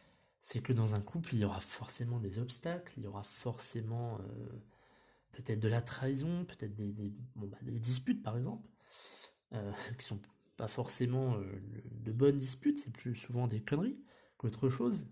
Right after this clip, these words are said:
mais, euh, au lieu de, de, d'être buté sur cet obstacle, d'être concentré, focalisé sur cet obstacle, regardez autour de vous, essayez de trouver une solution, parce que vous avancerez jamais,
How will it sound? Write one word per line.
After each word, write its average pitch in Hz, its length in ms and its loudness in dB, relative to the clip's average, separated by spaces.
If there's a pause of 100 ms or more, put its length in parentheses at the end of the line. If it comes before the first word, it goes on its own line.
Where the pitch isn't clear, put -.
mais, 123 300 4
euh, 107 180 -2 (520)
au 143 100 4
lieu 190 200 6
de, 139 140 6
de, 127 200 8 (260)
d'être 120 360 -2
buté 202 400 0
sur - 220 -2
cet - 360 -8
obstacle, - 640 -4 (120)
d'être 101 420 -4
concentré, 208 800 -2
focalisé 202 680 -2
sur - 200 -2
cet - 220 -4
obstacle, 247 480 -2 (460)
regardez 151 640 2
autour 131 260 0
de 110 100 0
vous, 165 300 -2
essayez 127 280 0
de 127 120 2
trouver 147 400 -4
une 139 120 -2
solution, 120 600 -2 (1700)
parce - 180 4
que - 120 2
vous 113 200 4
avancerez 120 380 2
jamais, 196 280 0